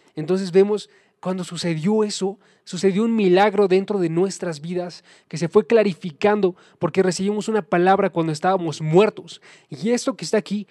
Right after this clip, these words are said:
no significa que Santiago no esté consciente de que nosotros nacimos también por la obra del Espíritu o por la obra, la obra redentora de Jesucristo, sino más bien lo que está haciendo Santiago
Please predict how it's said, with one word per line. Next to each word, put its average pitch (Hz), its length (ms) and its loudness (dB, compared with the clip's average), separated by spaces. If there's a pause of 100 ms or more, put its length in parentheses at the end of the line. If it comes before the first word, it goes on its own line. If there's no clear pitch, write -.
(220)
no 202 180 0
significa 214 840 -4 (220)
que 170 100 -8
Santiago 190 480 2
no 202 140 2
esté 214 180 -4
consciente 180 640 -2
de 147 120 -4
que - 80 -4
nosotros 165 420 0
nacimos 170 520 -4
también 175 400 -2 (260)
por 165 180 2
la 165 120 6
obra 190 180 6
del 165 140 2
Espíritu 175 580 -8 (220)
o 170 80 -4
por 175 220 2
la 185 100 6
obra, 208 260 4
la 196 200 0
obra 202 220 2
redentora 170 720 2 (240)
de 170 80 -8
Jesucristo, 175 600 -10 (280)
sino 175 260 0
más 180 320 2
bien 214 320 -6 (240)
lo 165 140 -4
que 170 80 -10
está 208 160 -4
haciendo 208 300 -4
Santiago 180 600 -4